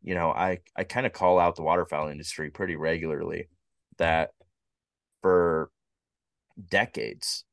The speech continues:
the waterfowl industry got super fixated on just, like, big piles of greenheads, right? Which, don't get me wrong, I love big piles of greenheads. <laughs> There's nothing I love more, but it's, it's not, um,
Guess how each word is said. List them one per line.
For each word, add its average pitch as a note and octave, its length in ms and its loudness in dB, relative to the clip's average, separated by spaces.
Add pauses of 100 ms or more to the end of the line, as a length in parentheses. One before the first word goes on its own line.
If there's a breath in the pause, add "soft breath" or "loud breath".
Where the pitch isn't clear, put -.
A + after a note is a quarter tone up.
the - 60 0
waterfowl F2+ 480 6
industry F2+ 420 -2
got E2 180 -4
super F#2 440 0
fixated D#2 600 -2
on D2 180 -4
just, - 200 -6
like, - 140 -10 (300)
big C3 240 2
piles A2+ 420 4
of E2+ 60 -6
greenheads, E2 680 -6 (680)
right? F#2+ 280 2 (600)
Which, - 520 2 (100)
don't B2 120 0
get D3 100 -2
me B2 60 4
wrong, A2+ 320 4
I F#2+ 140 4
love A2 480 4
big D#2+ 200 -8
piles C#2+ 320 -10
of - 60 -20
greenheads. - 600 -10
<laughs> F#2 100 -2
There's C3+ 260 2
nothing A2 320 0
I A2 100 6
love A#2 260 6
more, B2+ 300 0 (440 loud breath)
but B2 240 2 (460)
it's, A#2 460 2
it's G#2 220 -4
not, A2+ 380 0 (200)
um, F#2 520 -2